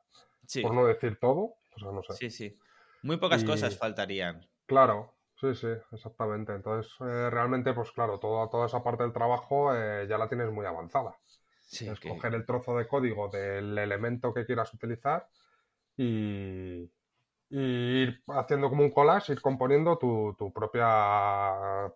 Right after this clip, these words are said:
Speaker 2: tu, tu propia vista de, del, de lo que quieras hacer.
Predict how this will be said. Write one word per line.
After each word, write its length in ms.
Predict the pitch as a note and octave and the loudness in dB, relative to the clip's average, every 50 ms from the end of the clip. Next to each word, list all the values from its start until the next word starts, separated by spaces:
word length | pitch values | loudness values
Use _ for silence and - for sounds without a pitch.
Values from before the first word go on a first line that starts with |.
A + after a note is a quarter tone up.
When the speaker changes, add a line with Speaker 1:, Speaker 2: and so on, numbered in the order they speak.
| _ _ - _ - F#2+ - - - _ _ _ _ _ - - _ _ | _ _ -20 _ -14 -12 -12 -12 -14 _ _ _ _ _ -20 -20 _ _
Speaker 2:
tu, 120 | _ A2 A2 - - - A#2 - - A#2+ | _ -18 -18 -12 -10 -10 -8 -8 -10 -10
tu 140 | - A#2+ A2+ - | -10 -10 -10 -4
propia 320 | - A#2 A2 - A#2+ A2 | -2 -2 0 2 2 2
vista 720 | A2+ B2+ D3+ - - - D#3+ D#3 D#3 D#3 D3 C#3 B2+ A#2+ | 4 2 0 -2 0 2 4 6 6 6 6 4 2 2
de, 260 | A2+ A#2 A2+ A2 A2 G#2 | 0 -2 -2 -2 -2 -2
del, 440 | G#2 G#2+ G#2 G#2 G#2 G#2 G#2 G2+ G#2+ | -2 -4 -4 -4 -6 -8 -12 -14 -14
de 120 | A2 G2+ F#2+ | -14 -14 -14
lo 100 | F#2+ - | -14 -16
que 100 | - F#2+ | -16 -16
quieras 220 | - F#2+ F2+ - | -14 -14 -14 -16
hacer. 220 | _ _ - A2+ | _ _ -12 -12